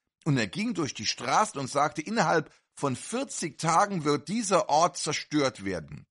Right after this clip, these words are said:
Seht ihr, Gott weiß, wie man Dinge tut. Nun, sie baten Jesus um ein Zeichen und er sagte ihnen, Ein,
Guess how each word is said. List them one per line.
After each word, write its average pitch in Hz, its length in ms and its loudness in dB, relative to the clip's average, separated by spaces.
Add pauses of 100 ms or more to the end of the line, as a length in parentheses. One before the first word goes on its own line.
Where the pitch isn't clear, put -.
Seht 127 320 -4
ihr, 185 260 0 (280)
Gott 139 360 0
weiß, 135 600 2 (140)
wie 135 140 2
man 135 240 2
Dinge 151 300 -2
tut. - 500 -6 (400)
Nun, 185 360 2 (160)
sie 127 140 -4
baten 131 400 2
Jesus 156 400 0
um 160 140 -2
ein 127 160 0
Zeichen 160 480 -2
und 156 140 -6
er 127 100 -2
sagte 165 340 0
ihnen, 175 480 -4 (260)
Ein, 143 540 6